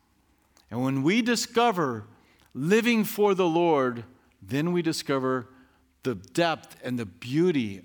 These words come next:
of being, uh, one of God's creation.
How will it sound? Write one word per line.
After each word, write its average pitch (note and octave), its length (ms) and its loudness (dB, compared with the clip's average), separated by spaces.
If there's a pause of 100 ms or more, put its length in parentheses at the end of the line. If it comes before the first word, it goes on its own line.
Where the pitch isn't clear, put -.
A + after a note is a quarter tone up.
of B2 320 -6 (460)
being, C#3+ 640 -2 (920)
uh, G2+ 100 -12
one A#2+ 200 -6
of A#2 140 -6
God's A2+ 300 -6
creation. A2 600 -10